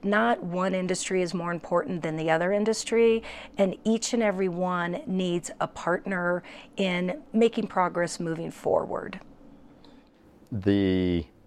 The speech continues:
Speaker 2: tension around the evolution of Aspen's spirit came up in the plan, and that's not unusual for us to see in a place as people move and, you know, values shift and change over time, especially when you go something as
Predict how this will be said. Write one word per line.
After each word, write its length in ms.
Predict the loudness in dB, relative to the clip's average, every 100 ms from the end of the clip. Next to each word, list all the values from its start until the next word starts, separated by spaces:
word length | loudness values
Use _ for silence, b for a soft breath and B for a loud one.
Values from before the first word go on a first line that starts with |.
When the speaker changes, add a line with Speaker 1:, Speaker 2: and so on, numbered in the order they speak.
| -20 -20 -18
Speaker 2:
tension 760 | -2 0 0 0 0 2 2 -2 0
around 320 | 2 4 2
the 220 | 0 2
evolution 560 | 2 2 2 0 -4 -6
of 120 | -4
Aspen's 500 | -2 -4 -4 -8 -8
spirit 520 | -10 -6 0 0 0 -6 _ -20 -16
came 220 | -6 -4 -4
up 220 | -6 -12 -20 -20 -14 -10
in 160 | -8
the 60 | -10
plan, 380 | -10 -10 -10 -12 -20 -8
and 320 | -2 -2 -2 -8 b b b
that's 220 | -6 0
not 120 | 2
unusual 520 | 2 0 -4 -6 -10 -12
for 200 | -2 0
us 220 | 0 -2 -12
to 100 | -12
see 380 | -6 -6 -6 -12 -8
in 160 | -6
a 60 | -6
place 580 | -6 -6 -6 -12 -20 -8 -6
as 160 | -6
people 260 | -4 -4 -4
move 480 | -4 -4 -4 -12 -14
and, 360 | -12 -10 -12 -16 b b b -12
you 80 | -4
know, 100 | -4
values 540 | -4 -2 0 0 -2 -6
shift 460 | -2 0 0 -2
and 120 | -8
change 400 | -8 -8 -6 -2
over 160 | -2 -2
time, 380 | -6 -6 -6 -8
especially 380 | -6 -6 -2 -2
when 120 | -2
you 80 | 0
go 140 | -2
something 420 | -2 -6 -4 -4
as 340 | -6 -6 -12